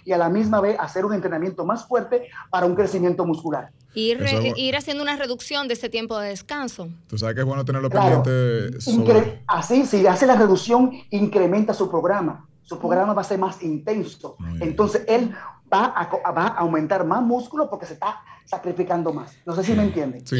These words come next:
Speaker 2: y
Speaker 3: totalmente.
Speaker 2: entre, entre días de entrenamiento, Josué, ¿qué tiempo tú le recomiendas descansar? Es decir, eh, ¿cuántos días a la semana?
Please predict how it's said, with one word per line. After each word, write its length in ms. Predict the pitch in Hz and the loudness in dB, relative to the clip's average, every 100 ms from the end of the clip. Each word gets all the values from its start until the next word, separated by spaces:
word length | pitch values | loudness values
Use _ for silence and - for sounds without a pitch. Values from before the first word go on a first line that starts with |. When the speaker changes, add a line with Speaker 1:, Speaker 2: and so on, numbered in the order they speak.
| 247 | 0
Speaker 2:
y 20 | |
Speaker 3:
totalmente. 260 | - 269 | 0 0
Speaker 2:
entre, 520 | 269 233 269 262 254 269 | 0 0 0 0 -2 -4
entre 260 | 262 262 | -4 -6
días 560 | 247 254 294 330 370 - 233 | -4 -6 -4 -4 -6 -10 -8
de 100 | 240 | -6
entrenamiento, 720 | 254 247 240 240 269 311 311 | -6 -6 -4 -4 -4 -6 -6
Josué, 420 | 277 247 277 311 | -6 -8 -8 -8
¿qué 320 | - 277 320 302 | -4 -4 -4 -8
tiempo 360 | 285 294 294 | -10 -6 -6
tú 120 | 285 262 | -6 -8
le 120 | 262 - | -8 -8
recomiendas 640 | 247 247 247 233 233 247 | -8 -6 -6 -4 -4 -6
descansar? 500 | 240 - 220 208 202 | -8 -10 -12 -6 -6
Es 60 | 190 | -6
decir, 440 | 208 254 202 175 - | -8 -6 -6 -8 -10
eh, 160 | 208 | -10
¿cuántos 360 | 208 220 240 240 | -6 -6 -6 -6
días 180 | 262 254 | -4 -4
a 20 | |
la 100 | 233 | -6
semana? 560 | - 190 190 180 156 | -8 -8 -6 -8 -10